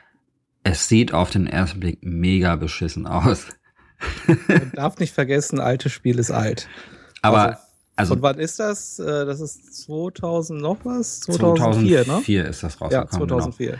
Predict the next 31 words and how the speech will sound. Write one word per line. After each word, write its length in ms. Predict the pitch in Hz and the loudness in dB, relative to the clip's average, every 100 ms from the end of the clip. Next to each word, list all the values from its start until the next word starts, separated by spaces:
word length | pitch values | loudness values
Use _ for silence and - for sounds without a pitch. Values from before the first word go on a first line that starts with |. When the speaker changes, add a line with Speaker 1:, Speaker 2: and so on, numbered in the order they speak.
| - | -10
Speaker 1:
genau. 140 | - 123 | -4 0
Speaker 2:
ja. 60 | |
Speaker 1:
Es 140 | 95 - | 0 4
sah 220 | 107 117 | 4 6
aber 220 | 107 90 | 4 4
auch 180 | 92 104 | 4 2
schon 300 | - 98 90 - _ - | 2 0 0 -8 _ 2
damals 640 | 92 98 95 87 82 - | 4 6 4 4 2 -4
aus 360 | - 85 - - _ - | -4 -4 -4 -10 _ -2
diversen 520 | 107 87 92 101 104 98 | 0 4 4 4 2 2
Gründen 340 | 104 98 82 | 2 2 0
echt 340 | - 87 - - | -2 -4 -2 -2
scheiße 440 | 78 73 - - | 0 0 -2 -8
aus. 240 | - 73 - | -8 -10 -4
Also 180 | 92 104 | 2 4
jetzt 180 | 104 | 6
nicht, 220 | 131 - 113 | 4 2 -2
Speaker 2:
Ja. 200 | 110 - _ _ | -4 -4 _ _
Speaker 1:
was 200 | - 104 | 0 0
die 80 | - | 0
technische 360 | - 120 147 143 | 2 2 2 0
Qualität 440 | - 120 120 123 - | 0 0 2 -2 2
unbedingt 480 | 120 131 127 127 - | 2 4 4 2 0
betrifft. 420 | - 139 143 - | 0 0 0 -4
Es 160 | 98 - | -12 0
war 280 | 98 98 90 | 4 4 2
jetzt 220 | 92 - | -4 -2
nicht 160 | 104 - | -2 0
unbedingt 360 | 98 98 104 | 0 0 0
das 100 | 87 | -4
Schönste. 560 | - 110 127 - 117 | 0 2 2 2 0